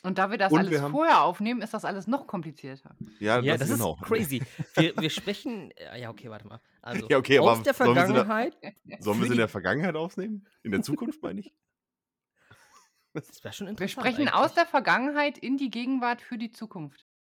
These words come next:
Speaker 3: Das ist ja crazy.
Speaker 2: Plus
Speaker 3: Das ist ja
Speaker 2: Quamperfekt.
Speaker 3: crazy.
Speaker 1: Das
Speaker 3: Mein
Speaker 1: lass
Speaker 3: Kopf
Speaker 1: ich mir
Speaker 3: explodiert
Speaker 1: tätowieren,
Speaker 3: gerade.
Speaker 1: glaub ich. Ja. <laughs> Ich glaub, das lass ich mir tätowieren. Wir sprechen aus der Vergangenheit in die Gegenwart für die Zukunft.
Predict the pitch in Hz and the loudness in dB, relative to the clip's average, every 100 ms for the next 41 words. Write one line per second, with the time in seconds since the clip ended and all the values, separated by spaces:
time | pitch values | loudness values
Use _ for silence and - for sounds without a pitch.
0 | _ - 190 175 113 - 123 110 110 107 | _ -10 -8 -8 -8 -8 -10 -10 -12 -20
1 | _ _ 113 - 117 143 214 233 208 90 | _ _ -20 -4 0 0 0 -2 -2 -2
2 | 180 170 131 123 - _ _ _ - 190 | -4 -4 -6 -10 -14 _ _ _ -4 0
3 | 220 202 208 202 190 156 180 202 135 139 | 0 0 -2 -4 -2 -2 -2 0 0 0
4 | 151 151 151 147 _ _ _ 151 147 - | -2 -4 -6 -10 _ _ _ -10 -10 -10
5 | _ _ 294 233 - 285 277 208 220 226 | _ _ 0 0 2 2 2 0 -2 -2
6 | 196 175 208 175 165 156 135 156 - 214 | -4 -4 -4 -6 -8 -10 -10 -14 -14 -10
7 | 220 - 247 302 330 294 226 226 247 240 | -10 -8 -8 -8 -12 -10 -8 -8 -6 -8
8 | 220 226 247 208 202 214 190 180 - 233 | -8 -6 -8 -8 -8 -6 -6 -8 -8 -10
9 | 233 220 165 147 - _ | -10 -12 -18 -20 -20 _